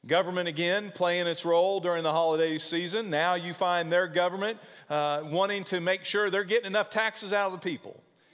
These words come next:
And so it is ordered among the land that everyone is to return to their nativity, to return to their birthplace, to register that they're still alive and they still owe those taxes.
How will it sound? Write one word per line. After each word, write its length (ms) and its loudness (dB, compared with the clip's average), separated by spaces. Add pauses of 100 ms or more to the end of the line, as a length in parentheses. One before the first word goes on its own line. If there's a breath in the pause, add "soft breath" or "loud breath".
(320 soft breath)
And 140 0
so 220 2
it 140 4
is 160 0
ordered 300 4
among 260 0
the 80 4
land 340 2
that 100 0
everyone 520 0
is 200 0
to 120 -2
return 560 0
to 140 0
their 360 4
nativity, 1400 -2 (600 soft breath)
to 140 0
return 420 0
to 100 -2
their 160 2
birthplace, 1120 0 (360 loud breath)
to 140 2
register 640 2
that 140 0
they're 140 0
still 440 4
alive 480 4
and 180 -2
they 100 0
still 360 0
owe 140 2
those 240 -2
taxes. 760 -6